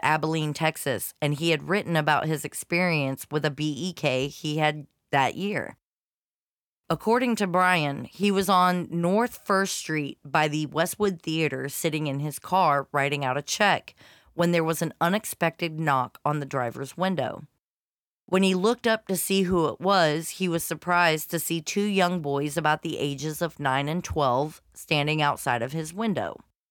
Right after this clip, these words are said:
The boys were wearing hoodies that somewhat obscured their faces. Not thinking anything of it,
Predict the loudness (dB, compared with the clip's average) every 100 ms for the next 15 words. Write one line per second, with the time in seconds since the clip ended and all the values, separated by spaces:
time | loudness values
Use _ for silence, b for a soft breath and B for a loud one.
0 | _ _ _ _ _ _ _ _ _ _
1 | _ _ _ 0 2 2 2 0 0 0
2 | 2 2 2 0 0 0 0 -2 -6 0
3 | 0 0 0 0 2 0 0 -4 -6 -2
4 | 0 0 0 -2 0 0 0 -6 -10 -12
5 | -16 b b b b b b 2 2 2
6 | 0 0 0 0 2 0 -2 -2 0 2
7 | 0 -2